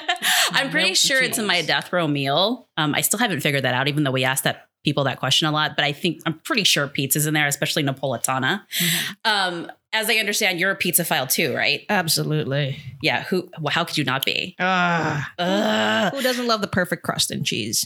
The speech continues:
Speaker 1: Ugh.
Speaker 2: And everything else on top,
Speaker 1: Yeah.
Speaker 2: right?
Speaker 1: Um, let's start with this podcast sharp quote.
Speaker 2: "I just want to be in my sweats, walk my dog, watch T V, and eat pizza."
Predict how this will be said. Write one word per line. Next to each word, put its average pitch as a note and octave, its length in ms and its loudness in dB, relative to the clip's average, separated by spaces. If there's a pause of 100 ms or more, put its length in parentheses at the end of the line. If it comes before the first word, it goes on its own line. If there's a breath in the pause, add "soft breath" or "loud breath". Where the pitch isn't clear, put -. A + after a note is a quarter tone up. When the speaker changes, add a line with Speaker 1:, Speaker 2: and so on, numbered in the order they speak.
Speaker 1:
Ugh. A3 680 0
Speaker 2:
And G#3 400 0
everything D#3+ 500 0 (240)
else - 360 -2 (100)
on - 80 -20
top, D3 140 -6
Speaker 1:
Yeah. D#3 300 0 (140)
Speaker 2:
right? E3+ 280 -2
Speaker 1:
Um, G3+ 260 0
let's A3+ 280 2
start C4+ 200 4
with B3+ 100 -6
this A#3+ 160 2
podcast F#3+ 520 -2
sharp - 460 -2
quote. - 500 -2 (760 loud breath)
Speaker 2:
"I F3 120 2
just G3+ 280 0
want E3+ 200 2
to F#3+ 80 0
be D#3+ 140 2
in D#3 100 2
my C3 100 -2
sweats, - 600 0 (160)
walk D#3+ 320 2
my C#4+ 160 0
dog, G3 520 2
watch D#3 420 0
T G#3+ 200 2
V, D#3 540 0
and A3+ 320 2
eat C#3+ 320 -2 (160)
pizza." - 560 -4